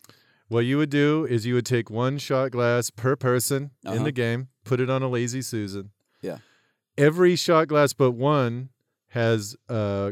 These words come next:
Speaker 1: Kahlua and vodka in it.
Speaker 2: Uh-huh.
Speaker 1: And then one shot glass has Kahlua and Everclear.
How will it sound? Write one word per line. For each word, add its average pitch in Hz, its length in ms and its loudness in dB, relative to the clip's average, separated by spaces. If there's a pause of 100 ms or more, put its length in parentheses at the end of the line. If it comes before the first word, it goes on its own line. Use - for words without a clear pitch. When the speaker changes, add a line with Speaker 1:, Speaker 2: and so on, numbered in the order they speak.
Speaker 1:
Kahlua 127 520 0
and 123 100 -8
vodka 104 340 -6
in 92 100 -10
it. 98 240 -14
Speaker 2:
Uh-huh. 110 260 -8 (160)
Speaker 1:
And 117 140 -4
then 107 180 -2
one 165 240 2
shot 101 260 0
glass 87 340 -8
has 107 200 -4
Kahlua 107 480 -2
and 110 80 -6
Everclear. 101 540 -6